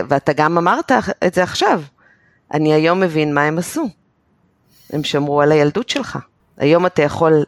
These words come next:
להרגיש את זה אפילו כנראה בעוצמות מאוד מאוד גבוהות, ועדיין, אה,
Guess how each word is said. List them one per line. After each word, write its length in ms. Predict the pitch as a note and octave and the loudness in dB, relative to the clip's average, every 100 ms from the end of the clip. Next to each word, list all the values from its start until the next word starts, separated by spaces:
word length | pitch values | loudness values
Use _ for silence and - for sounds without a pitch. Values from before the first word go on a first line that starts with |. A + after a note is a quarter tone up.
| _ | _
להרגיש 540 | C#3+ B2+ B2+ D3 E3 D#3 | -2 -2 -2 -4 -2 -4
את 100 | C3 | 0
זה 120 | C3+ C3 B2+ C3 C3 - | 2 2 0 -4 -8 -10
אפילו 300 | - C#3 - | -8 -6 -4
כנראה 320 | C3+ B2 C3+ | -2 0 0
בעוצמות 500 | B2 C3 - C#3 - | 0 -4 -4 -4 -2
מאוד 180 | C3+ C#3 | -2 0
מאוד 280 | C3 C3 B2+ | 0 -2 -4
גבוהות, 760 | A#2+ C3 C3+ C3 - - - - _ _ - | -8 -6 0 0 -2 -8 -16 -18 _ _ -14
ועדיין, 800 | C3 B2+ B2+ C#3+ C#3 C#3+ D3 | -2 0 2 2 2 2 2
אה, 40 | D3 | 2